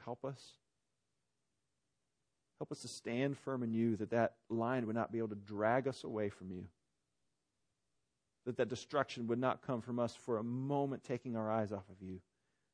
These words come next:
but that even when it seems like we shouldn't be scared at this moment, that, Lord, we would be aware. And so, Lord, continue to make us strong in the faith. We pray this in Christ's name.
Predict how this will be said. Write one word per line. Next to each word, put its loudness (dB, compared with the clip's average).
but -2
that 6
even 4
when 4
it 0
seems -2
like 4
we -6
shouldn't -6
be -2
scared 2
at 0
this -8
moment, -2
that, -4
Lord, 2
we 2
would 0
be 4
aware. 2
And -14
so, -8
Lord, 0
continue -6
to -4
make 0
us -10
strong -4
in -2
the -2
faith. -12
We -16
pray -4
this -6
in -14
Christ's -12
name. -12